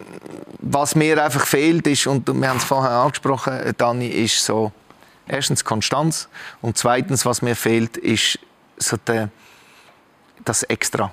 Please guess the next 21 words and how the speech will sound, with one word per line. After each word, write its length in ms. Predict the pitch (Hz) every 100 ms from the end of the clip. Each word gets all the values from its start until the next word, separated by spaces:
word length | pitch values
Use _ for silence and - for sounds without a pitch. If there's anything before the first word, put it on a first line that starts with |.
| -
Wo 300 | - 123 151
ist 200 | 190 180 170
der 80 |
Überraschungsmoment? 1080 | 156 147 135 143 - 135 131 117 107 98 98 - - - -
Ich 100 | 139
habe 120 | 143
immer 120 | 156
das 100 | 156
Gefühl, 220 | - 151
wenn 120 | 147 143
ich 100 | 143
einen 100 | 131
Match 260 | 135 156
schaue, 200 | 156 151
ob 120 | 127
jetzt 160 | 123 -
das 120 | -
G 200 | 120 123
C 140 | 123 123
gegen, 200 | 123 120
äh, 520 | 120 117 107 -